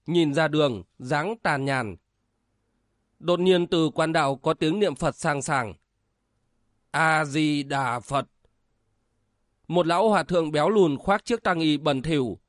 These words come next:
dừng lại trước cổng nhìn vào. Lão trưởng quầy vội bước ra, vừa che miệng ngáp vừa nói: "Hòa thượng, à, đại, à, sư phụ, bổn điếm bấy lâu nay vắng khách,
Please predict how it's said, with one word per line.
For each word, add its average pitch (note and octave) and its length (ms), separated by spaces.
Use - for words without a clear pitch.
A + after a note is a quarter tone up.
dừng E3+ 200
lại E3 220
trước A#3 240
cổng C#3 220
nhìn C#3+ 200
vào. C3 280
Lão E3 180
trưởng E3 260
quầy D#3 280
vội C#3+ 180
bước G3 200
ra, C#3+ 320
vừa E3+ 280
che F#3 200
miệng E3+ 260
ngáp G3+ 200
vừa D3 220
nói: C3 320
"Hòa D#3 220
thượng, D#3+ 260
à, D#3+ 340
đại, D#3+ 380
à, D3+ 220
sư E3 180
phụ, E3 280
bổn F#3 220
điếm G3 360
bấy F3 120
lâu G#3 140
nay E3 200
vắng D#3 220
khách, A3 200